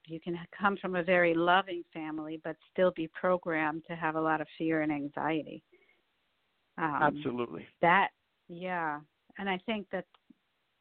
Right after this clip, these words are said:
Speaker 1: you know, that truly does get missed because we'll say, "Well, you know, I came from a loving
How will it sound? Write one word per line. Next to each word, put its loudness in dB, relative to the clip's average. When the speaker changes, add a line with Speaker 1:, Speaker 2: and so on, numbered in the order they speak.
Speaker 1:
you -2
know, 0
that 4
truly 2
does 4
get -2
missed 0
because -2
we'll -6
say, 0
"Well, 2
you 0
know, 6
I 4
came -2
from -2
a -2
loving 2